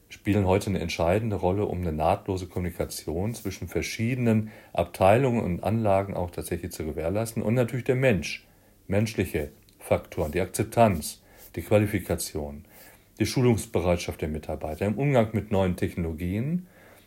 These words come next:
und Veränderungen sind völlig entscheidend für das Produktionscontrolling. Und somit ist Produktionscontrolling, und so kann man das zum Schluss auch zusammenfassen, ein entscheidender Baustein für die Wettbewerbsfähigkeit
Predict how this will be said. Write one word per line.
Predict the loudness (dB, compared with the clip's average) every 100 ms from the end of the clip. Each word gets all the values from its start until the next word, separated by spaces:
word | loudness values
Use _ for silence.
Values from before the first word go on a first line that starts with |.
| _
und | -6 -2
Veränderungen | 0 4 4 4 4 2 0
sind | 0 2 2 -4 -16
völlig | 0 4 4 2
entscheidend | -4 0 2 4 2 -4 -10 -20 -20 -20
für | -6 2 4
das | 2 -2
Produktionscontrolling. | -2 -4 -4 -4 -4 -4 -10 -14 -14 -16 -12 -6
Und | -4
somit | 0 2 0 -2 -20 -14 -6
ist | -4
Produktionscontrolling, | 0 2 2 0 0 0 0 2 2 2 2 4 2 -2 -4 -8 _ -6
und | -4
so | -4
kann | 0 0
man | 2
das | 0 -2 -4 -12 _
zum | -8 -6
Schluss | -2 -2 0
auch | -2 -2
zusammenfassen, | -6 -2 0 0 -2 -6 -6 -8 -12 -18 -14 -2
ein | 0 2
entscheidender | 2 2 4 4 4 2 2
Baustein | 6 6 4 -2 -2 0 -2 -6 -14 -20 -20 -20
für | -4 0
die | 2 4
Wettbewerbsfähigkeit | 2 2 2 2 0 -4 -2 -2 -4 -4 -2 -4 -8